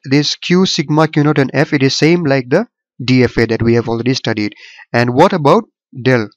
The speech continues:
Del is a transition function that maps Q cross sigma to what? We'll try to find out what this is. I'll leave it blank here. We'll try to find out what does this transition function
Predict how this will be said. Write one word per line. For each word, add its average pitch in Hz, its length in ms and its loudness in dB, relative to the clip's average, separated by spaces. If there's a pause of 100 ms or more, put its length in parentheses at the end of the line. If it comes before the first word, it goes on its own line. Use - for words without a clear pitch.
(560)
Del 160 260 2
is 208 160 0
a 147 60 0
transition 139 540 -2
function 131 600 -4 (300)
that 123 260 -4
maps 147 560 -2 (460)
Q 226 300 6 (100)
cross 160 420 4
sigma 147 880 0 (840)
to 170 400 6 (880)
what? - 420 0 (640)
We'll 226 180 4
try 156 160 4
to 135 80 0
find 127 240 0
out 120 120 0
what 107 220 -2
this 104 200 -12
is. - 320 -10
I'll 139 100 0
leave 139 180 2
it 117 140 -2
blank 113 300 -2
here. 180 180 0 (340)
We'll 175 160 4
try 147 160 2
to 127 80 -2
find 113 280 -4
out 180 160 0 (400)
what 156 320 4
does 131 200 0
this 156 320 -2 (140)
transition 127 400 0
function 135 560 -4